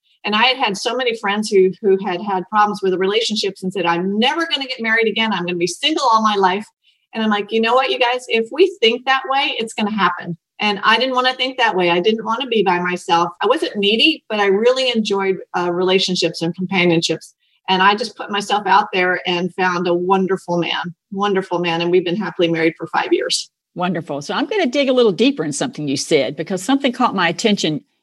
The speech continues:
Speaker 2: You mentioned the word risk. And for so many women that are widowed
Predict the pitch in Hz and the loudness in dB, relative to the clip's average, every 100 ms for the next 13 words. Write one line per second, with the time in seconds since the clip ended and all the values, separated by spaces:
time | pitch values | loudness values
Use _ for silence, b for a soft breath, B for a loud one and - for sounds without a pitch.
0 | _ 220 240 247 330 349 294 247 226 220 | _ 2 4 4 0 -2 -2 0 0 0
1 | 165 175 139 143 - - _ _ _ _ | 0 0 0 -2 -8 -14 _ _ _ _
2 | _ - 202 196 185 180 - 214 202 - | _ -4 0 2 2 0 -4 -6 -4 -2
3 | 311 311 247 254 262 262 240 214 214 208 | 2 4 4 4 2 0 -2 -2 -2 0
4 | 202 196 175 - 165 156 170 196 208 240 | -2 0 -2 -2 -4 -2 0 2 2 0